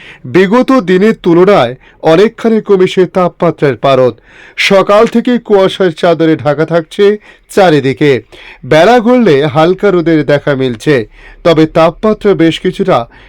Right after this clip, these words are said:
নিম্নমুখী আজও হয়েছে। এদিকে দক্ষিণবঙ্গের পাশাপাশি উত্তরবঙ্গেও হাওয়ার দাপট বইছে। শীতের প্রভাব ধীরে ধীরে বাড়বে জেলায় জেলায়,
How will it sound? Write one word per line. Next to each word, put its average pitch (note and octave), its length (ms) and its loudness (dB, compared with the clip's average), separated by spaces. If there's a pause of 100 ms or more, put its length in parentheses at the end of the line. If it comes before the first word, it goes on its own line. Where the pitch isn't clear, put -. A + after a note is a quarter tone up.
(100)
নিম্নমুখী F3+ 680 0 (300)
আজও F3 260 -2
হয়েছে। B2+ 440 -4 (420)
এদিকে A#3 300 0
দক্ষিণবঙ্গের A3 720 0 (100)
পাশাপাশি G3+ 460 0 (160)
উত্তরবঙ্গেও G3 720 0 (380)
হাওয়ার E3 460 2
দাপট D#3+ 360 0 (100)
বইছে। C#3 380 0 (420)
শীতের G#3+ 360 2 (100)
প্রভাব F#3 360 2 (140)
ধীরে E3 200 2
ধীরে F3 240 2
বাড়বে D3 400 0
জেলায় D3 400 2
জেলায়, D3 280 2